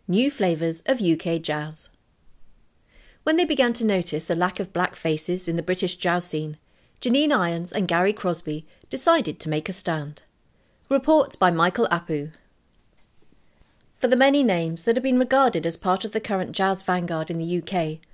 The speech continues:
one that has flown under the radar despite its massive impact has been Tomorrow's Warriors. The talent development organisation and music education charity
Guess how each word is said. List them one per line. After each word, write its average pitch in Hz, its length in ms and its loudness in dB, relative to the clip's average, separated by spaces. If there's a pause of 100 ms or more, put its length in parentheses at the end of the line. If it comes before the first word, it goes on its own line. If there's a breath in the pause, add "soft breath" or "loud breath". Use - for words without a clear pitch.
(180 soft breath)
one 180 260 4
that 220 140 2
has 240 140 0
flown 247 300 4
under 247 200 0
the 247 120 -2
radar 185 380 0
despite 294 560 0
its - 160 -4
massive 202 320 -2
impact 185 580 -4
has 262 120 -2
been 190 180 0
Tomorrow's 156 480 -4
Warriors. 170 500 0 (920 soft breath)
The 277 80 -2
talent 320 340 0
development 180 460 0
organisation 160 760 -2
and 196 120 0
music 175 300 0
education 175 540 -4
charity 151 500 -6